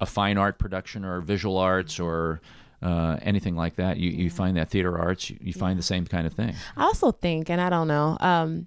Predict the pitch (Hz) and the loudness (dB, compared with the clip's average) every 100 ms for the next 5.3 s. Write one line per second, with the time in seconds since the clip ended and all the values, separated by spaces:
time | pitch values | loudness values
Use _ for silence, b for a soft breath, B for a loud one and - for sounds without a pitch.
0 | - 190 214 190 190 - - 180 185 190 | -6 -2 -2 0 -2 -2 -4 0 2 0
1 | - 170 165 165 - 175 165 170 160 160 | 0 0 0 -2 0 0 2 0 2 2
2 | 160 156 151 147 B B - 175 - - | 2 0 -2 -6 B B -4 -2 -2 -10
3 | - 175 165 160 156 160 - 175 160 151 | -2 2 4 2 2 0 0 -2 -4 -2
4 | 151 151 147 147 - 147 - - - - | -4 -4 -2 -2 -2 -4 -4 -6 -4 -2
5 | - - - | -4 -8 -16